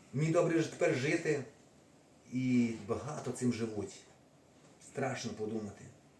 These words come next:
Страшно подумати, що у містах, що в селах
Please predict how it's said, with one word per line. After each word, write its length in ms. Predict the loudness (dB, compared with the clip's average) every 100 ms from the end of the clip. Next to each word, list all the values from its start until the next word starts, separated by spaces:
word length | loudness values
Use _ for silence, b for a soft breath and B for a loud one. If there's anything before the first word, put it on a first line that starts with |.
| -20 -20 -12
Страшно 320 | -2 -2 0
подумати, 500 | -4 -2 0 0 0
що 380 | -2 2 2 2 -4 -20 -20 -20 B B -20 -20 -20 -14 -4
у 40 |
містах, 720 | 0 0 0 4 4 4 0 -6
що 200 | 2 2
в 80 | 4
селах 500 | 2 2 2 -2